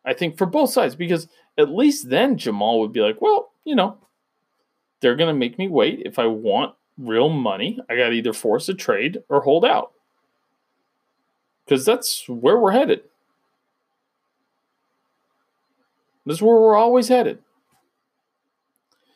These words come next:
But this brings me back to a topic that is near and dear to my heart.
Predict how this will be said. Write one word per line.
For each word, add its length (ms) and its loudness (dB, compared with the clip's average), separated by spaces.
But 140 0
this 160 -2
brings 280 -2
me 120 -2
back 380 -2
to 440 -2
a 140 -4
topic 520 -2
that 140 -2
is 120 -10
near 260 0
and 100 -4
dear 140 -2
to 80 -6
my 140 -2
heart. 360 -6